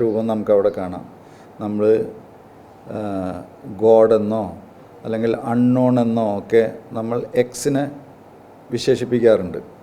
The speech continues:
ഈ എക്സിൻ്റെ നാല് മൂലകൾ കൂട്ടിച്ചേർത്താൽ നമുക്ക് കൃത്യമായിട്ട് ഒരു വൃത്തം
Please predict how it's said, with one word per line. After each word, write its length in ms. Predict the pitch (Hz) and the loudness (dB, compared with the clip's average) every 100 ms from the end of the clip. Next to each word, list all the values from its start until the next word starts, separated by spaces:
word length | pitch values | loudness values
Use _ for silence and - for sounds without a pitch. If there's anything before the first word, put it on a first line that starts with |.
| - - - - - 135 | -20 -20 -20 -20 -16 -2
ഈ 20 | 156 135 | 4 4
എക്സിൻ്റെ 500 | 110 - 131 127 131 135 123 120 | 2 -4 -2 2 2 0 -2 0
നാല് 520 | 120 123 131 135 131 - - - - - - - - - - - - - - - - 120 | 2 2 2 2 0 -2 -12 -20 -20 -20 -20 -20 -20 -20 -20 -20 -20 -20 -20 -20 -10 -2
മൂലകൾ 440 | 117 117 117 107 90 - - | 2 4 4 4 -2 -6 -8
കൂട്ടിച്ചേർത്താൽ 720 | 123 123 127 117 110 110 113 107 | -6 -4 -2 0 2 0 -2 -4
നമുക്ക് 320 | 107 98 110 110 - - | -6 -4 -4 -4 -8 -14
കൃത്യമായിട്ട് 800 | 107 - 127 123 117 104 95 113 110 - - 107 | -10 -2 0 2 0 -2 -2 -2 -2 -6 -6 -4
ഒരു 160 | 110 107 - - - - | -4 -6 -10 -20 -20 -8
വൃത്തം 380 | 113 120 - 143 | -4 -4 0 0